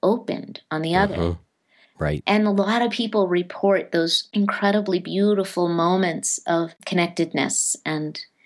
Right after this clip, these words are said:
Speaker 1: and just glimpsing the beauty of this world in ways that we couldn't see when we were just r-, rushing about thinking that we were in charge of our movie. And, and the other thing that ha-, that is a grace or a blessing that we can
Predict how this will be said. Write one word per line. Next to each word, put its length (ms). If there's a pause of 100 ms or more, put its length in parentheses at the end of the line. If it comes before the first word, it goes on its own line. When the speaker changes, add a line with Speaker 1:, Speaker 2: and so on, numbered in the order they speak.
(200)
Speaker 1:
and 160
just 240
glimpsing 580
the 80
beauty 340
of 140
this 280
world 480
in 140
ways 280
that 120
we 80
couldn't 380 (240)
see 680
when 340
we 140
were 140
just 280
r-, 380
rushing 420
about 420 (140)
thinking 300
that 120
we 100
were 120
in 140
charge 480 (420)
of 160
our 300 (380)
movie. 400 (720)
And, 300 (120)
and 140
the 100
other 220
thing 260
that 120
ha-, 240
that 120
is 140
a 60
grace 720
or 180
a 80
blessing 560
that 160
we 140
can 280